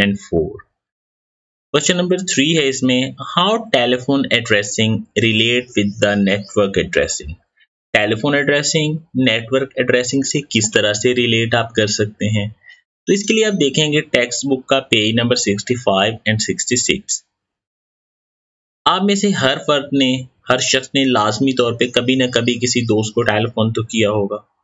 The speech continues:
जब आप किसी दोस्त को टेलीफोन करना चाह रहे हैं तो क्या करते हैं? आप उसका नंबर डायल करते हैं। अगर आपके पास उसका एग्जैक्ट नंबर मौजूद है, किसी एक डिजिट का भी फर्क आगे पीछे नहीं होना चाहिए,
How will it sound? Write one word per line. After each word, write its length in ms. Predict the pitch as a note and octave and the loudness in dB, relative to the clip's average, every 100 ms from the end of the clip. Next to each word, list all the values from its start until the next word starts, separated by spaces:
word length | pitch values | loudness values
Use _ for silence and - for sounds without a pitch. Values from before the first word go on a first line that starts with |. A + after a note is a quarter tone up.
| _ _ _ _ _ _ _ - | _ _ _ _ _ _ _ -4
जब 120 | G3+ | -2
आप 120 | A3+ A3+ | -2 -2
किसी 140 | A3+ | 0
दोस्त 280 | G3+ F#3+ G3 | 0 0 0
को 80 | G#3 | -2
टेलीफोन 440 | E3 D3+ E3 F3+ | -2 -2 -2 -2
करना 280 | D#3+ C#3+ D3+ | -2 0 0
चाह 200 | D3+ C3+ | 0 0
रहे 100 | C#3 | 0
हैं 100 | C#3 | 0
तो 100 | D3 | -2
क्या 200 | - F3+ | -2 -2
करते 340 | C#3 G#2 - | 0 -2 -2
हैं? 320 | F2+ F#2 F2 - _ G#2+ | -4 -4 -10 -16 _ -2
आप 100 | A2 | -2
उसका 240 | G#2+ B2 | 0 0
नंबर 420 | A#2 G#2+ G2 F2+ | 2 2 2 2
डायल 240 | E2 D#2+ D#2+ | 2 0 -2
करते 380 | - D#2 - | -6 -8 -8
हैं। 240 | F2 E2+ - _ _ _ - | -12 -12 -18 _ _ _ -2
अगर 180 | B2 C#3 | 0 0
आपके 260 | C3 - | -2 -4
पास 180 | C3+ C#3 | 0 0
उसका 280 | C#3+ - C#3+ - | -2 -2 0 0
एग्जैक्ट 440 | C#3 - D#3+ F3+ B2+ | -2 0 -2 -2 -2
नंबर 320 | A#2 A#2 A2 | 0 2 2
मौजूद 560 | G2+ F#2+ F2 F2 F2 E2+ | 2 2 0 0 0 -2
है, 180 | E2+ F#2 _ _ _ _ - | -6 -6 _ _ _ _ -2
किसी 320 | F#3+ G#3 - | 0 0 0
एक 280 | D3+ F3 F#3 | 0 2 0
डिजिट 280 | A#2 D3+ E3 | 0 0 0
का 160 | - C#3 | 0 0
भी 140 | D3 | -2
फर्क 440 | C#3+ B2+ B2+ B2 - | -2 0 0 -2 0
आगे 280 | A2 A2+ B2 | 0 2 0
पीछे 340 | A#2 A2+ C3 | -2 0 2
नहीं 200 | G#2 G#2+ | 2 2
होना 280 | G#2+ G#2 G2+ | 2 2 0
चाहिए, 440 | G2+ G#2 G#2 G#2+ | 0 0 0 -2